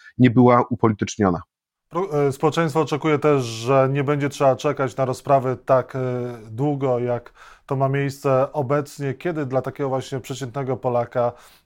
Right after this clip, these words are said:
Speaker 2: te zmiany w sądownictwie, e, będą na lepsze.
Speaker 1: W ogóle dziękuję,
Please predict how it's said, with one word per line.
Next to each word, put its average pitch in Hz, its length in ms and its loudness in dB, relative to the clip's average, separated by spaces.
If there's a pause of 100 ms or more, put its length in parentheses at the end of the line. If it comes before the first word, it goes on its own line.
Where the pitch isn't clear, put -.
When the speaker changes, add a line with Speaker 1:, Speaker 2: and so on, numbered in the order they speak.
Speaker 2:
te 143 140 2
zmiany 127 420 0
w - 60 -10
sądownictwie, 120 800 -8
e, 120 420 -6 (500)
będą 127 480 -2 (320)
na 135 220 0
lepsze. - 380 -12 (1500)
Speaker 1:
W 180 300 2
ogóle 170 200 8
dziękuję, 185 400 6